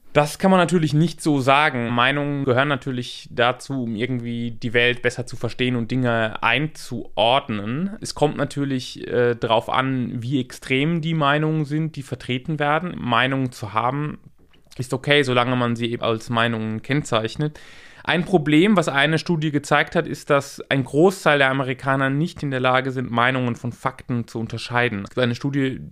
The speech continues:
in denen die Leuten Statements vorgelegt wurden und sie mussten klassifizieren, ist das jetzt eine Meinung oder ist das ein Fakt?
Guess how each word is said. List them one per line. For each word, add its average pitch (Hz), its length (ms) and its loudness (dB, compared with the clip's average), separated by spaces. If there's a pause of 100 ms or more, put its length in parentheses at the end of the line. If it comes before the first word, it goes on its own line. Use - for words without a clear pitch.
(120)
in 123 100 -4
denen 123 220 -4
die 120 80 -4
Leuten 120 420 0
Statements 135 480 -4
vorgelegt 139 540 -2
wurden 135 260 -2
und 123 80 -2
sie 110 100 -8
mussten 120 320 -4
klassifizieren, 123 540 -4
ist 120 140 -4
das 110 100 -8
jetzt - 140 -12
eine 113 80 -2
Meinung 135 640 0
oder 131 260 2
ist 123 160 -6
das 117 140 -10
ein 113 140 -4
Fakt? - 400 -6